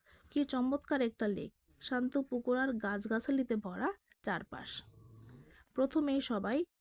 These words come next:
ঢুকে পড়ল লোকশিল্প জাদুঘরে। জাদুঘরটা সাধারণ জাদুঘর নয়, লোকশিল্পের জাদুঘর। আমাদের গ্রামীণ মানুষের তৈরি জিনিসপত্রকে বলে লোকশিল্প।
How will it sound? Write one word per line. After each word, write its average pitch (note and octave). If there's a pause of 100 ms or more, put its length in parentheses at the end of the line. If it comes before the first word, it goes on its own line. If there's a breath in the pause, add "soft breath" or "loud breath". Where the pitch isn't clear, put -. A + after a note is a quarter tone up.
ঢুকে A3
পড়ল G#3
লোকশিল্প A3+
জাদুঘরে। F3+ (600 soft breath)
জাদুঘরটা C#4+ (360)
সাধারণ C#4
জাদুঘর G#3
নয়, D#3+ (360 soft breath)
লোকশিল্পের C4+
জাদুঘর। F3+ (460 soft breath)
আমাদের C#4+
গ্রামীণ B3
মানুষের D4
তৈরি G#3+
জিনিসপত্রকে A#3+
বলে G#3 (300)
লোকশিল্প। A3+